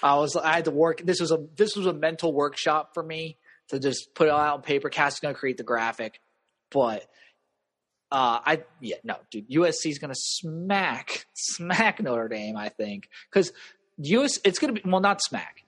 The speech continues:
It's gonna be closer than, it's gonna be a good game. It's gonna be a cl-, good, good game, actually, but it's gonna be, it's basically gonna be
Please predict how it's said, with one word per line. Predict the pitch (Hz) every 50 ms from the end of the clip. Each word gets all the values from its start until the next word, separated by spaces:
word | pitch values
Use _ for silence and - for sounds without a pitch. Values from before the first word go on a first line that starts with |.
| _ -
It's | 170 -
gonna | - 233 214
be | 196 175
closer | - - - - - 156 165 160 - - 175 165 160 156 147 147 - _ _ _ -
than, | 131 135 131 131 127 127 127 123 120 113 110 110 - _ _ -
it's | 151 -
gonna | 247 247
be | 220 185
a | 147
good | 139 151 131
game. | 117 120 104 92 87 - _
It's | - -
gonna | 165 170
be | 156
a | 139 -
cl-, | - 180 156
good, | 139 165 160 -
good | 151 143 135
game, | - 135 127 127 123 117 120 - _ _ _ -
actually, | 110 113 110 110 - 123 117 113 113 110
but | - - 131 127 127
it's | 127 123
gonna | - 160 151
be, | 139 143 139 135 127 123 - _ - - - - -
it's | 143 139 147
basically | 196 202 202 196 220 202 175
gonna | 170 180 170
be | 165 160 151 143 135